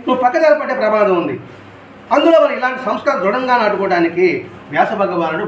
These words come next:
భాగవతాన్ని అందించాడు. అలాగే పెరిగి పురాణం రమణ మహర్షి చదవమని ప్రోద్బలం చేశాడు. అలాగే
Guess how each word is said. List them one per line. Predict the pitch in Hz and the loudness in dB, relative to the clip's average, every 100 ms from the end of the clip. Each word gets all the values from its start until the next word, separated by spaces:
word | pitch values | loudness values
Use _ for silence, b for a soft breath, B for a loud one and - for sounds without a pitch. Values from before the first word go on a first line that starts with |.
| 139 | -2
భాగవతాన్ని | 170 196 156 170 170 | -2 0 -4 -4 -6
అందించాడు. | 135 135 123 123 117 131 110 104 - - - - - - - - - - - - - - - - - - - | -6 -12 -12 -10 -8 -8 -8 -12 -18 -20 -20 -20 -20 -20 -20 -20 -20 -20 -20 -20 -20 -20 -20 -20 -20 -14 -6
అలాగే | 247 277 240 | -2 -2 -4
పెరిగి | 220 262 - | -2 -4 -2
పురాణం | 214 - 233 523 - - - - 170 | -2 -2 -2 -6 -12 -20 -20 -8 -2
రమణ | 208 202 | 0 0
మహర్షి | 185 294 320 - - - - - - - | -2 -4 -8 -10 -20 -20 -20 -20 -14 -2
చదవమని | 196 208 185 294 349 - - - - - - - - - - - - | 0 2 2 0 -4 -10 -20 -20 -20 -20 -20 -20 -20 -20 -20 -20 -6
ప్రోద్బలం | 247 247 196 208 175 | 0 0 2 0 0
చేశాడు. | 160 147 135 147 131 113 - - - - - - - - - - - - - - | -4 -4 -6 -6 -6 -8 -16 -20 -20 -20 -20 -20 -20 -20 -20 -20 -20 -20 -18 -4
అలాగే | 285 294 | 0 0